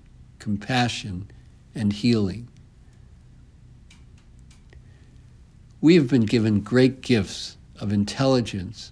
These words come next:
learning, and creativity. We should use them to help others and make the world a better place. But unless we have the wisdom and power of the Spirit, our efforts will ultimately be in vain.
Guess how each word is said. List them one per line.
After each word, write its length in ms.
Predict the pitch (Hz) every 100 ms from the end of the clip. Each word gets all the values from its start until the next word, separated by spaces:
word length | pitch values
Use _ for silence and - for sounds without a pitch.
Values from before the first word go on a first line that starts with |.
| - -
learning, 560 | 113 113 101 87 -
and 160 | - 95
creativity. 840 | - 110 98 95 - 104 92 90 104 - - - - - - - -
We 120 | 127
should 260 | 110 147 127
use 360 | 156 180 175 -
them 200 | 92 95
to 120 | 107
help 280 | 95 113 -
others 480 | - 135 107 90 -
and 120 | 107
make 240 | 131 139
the 80 | -
world 340 | 120 120 113 107
a 40 |
better 320 | 98 104 101
place. 580 | 92 - 135 98 85 - - - - - - - - - - - - - -
But 140 | 123
unless 480 | 123 135 170 170 -
we 120 | 151
have 200 | 127 135
the 120 | 131
wisdom 680 | 117 120 120 - 120 117 - -
and 200 | 101 -
power 420 | 117 120 120 104
of 160 | 98
the 80 | 113
Spirit, 680 | 104 - - 160 117 98 - - - - - - -
our 180 | - 120 -
efforts 520 | 143 - 139 - -
will 140 | 123 -
ultimately 640 | 117 101 104 104 110 107
be 240 | 98 104
in 160 | 98 98
vain. 540 | 98 101 92 87 101